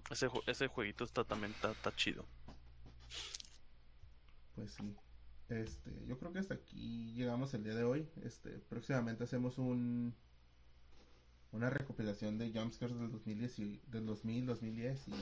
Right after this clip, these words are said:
Speaker 2: nos vemos juntos, platicamos un poco más de ellos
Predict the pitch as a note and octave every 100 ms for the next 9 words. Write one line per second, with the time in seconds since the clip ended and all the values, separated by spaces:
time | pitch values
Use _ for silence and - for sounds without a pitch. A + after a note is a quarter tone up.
0 | - - - - A2+ G#2+ A2+ A#2+ C3 C3
1 | C3+ C3+ B2 A2+ - G#2+ A2 A#2 A#2 A#2
2 | A2+ A#2 A2+ A#2 C#3 E3